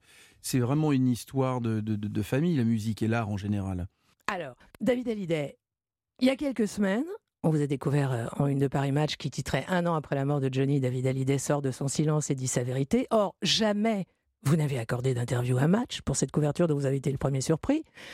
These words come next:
Speaker 2: Seulement, bon, ça, les lecteurs de Match l'ignoraient. En fait, la vérité nue, celle que personne ne pourra détourner, elle se trouve au cœur de ce nouvel album. J'ai quelque chose à vous dire.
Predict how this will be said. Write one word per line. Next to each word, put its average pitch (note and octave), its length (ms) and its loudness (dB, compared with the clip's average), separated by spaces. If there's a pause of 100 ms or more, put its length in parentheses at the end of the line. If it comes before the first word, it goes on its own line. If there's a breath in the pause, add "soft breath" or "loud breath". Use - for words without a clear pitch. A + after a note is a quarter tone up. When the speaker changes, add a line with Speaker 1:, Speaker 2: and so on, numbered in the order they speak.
(120)
Speaker 2:
Seulement, D3+ 280 2
bon, C#3 220 0
ça, D3 160 -2
les C3+ 100 -2
lecteurs C3+ 340 0
de C3+ 60 0
Match C3+ 300 0
l'ignoraient. C#3+ 400 4 (240 loud breath)
En G3 80 4
fait, - 180 0
la F#3 140 0
vérité G3 560 2 (260 soft breath)
nue, G3 320 6
celle D3 220 0
que C#3+ 100 -2 (220)
personne F3 320 0
ne E3+ 40 2
pourra D#3 220 2
détourner, D#3+ 560 2
elle F3 120 2
se - 120 0
trouve B3+ 420 2 (440 soft breath)
au G#3 80 4
cœur A#3+ 240 0
de A#3 80 -6
ce G#3 160 -4
nouvel F#3+ 180 4
album. F3 480 2 (240)
J'ai - 140 2
quelque D3 260 0
chose E3+ 260 2
à E3+ 60 4
vous D#3+ 140 2
dire. C3+ 380 0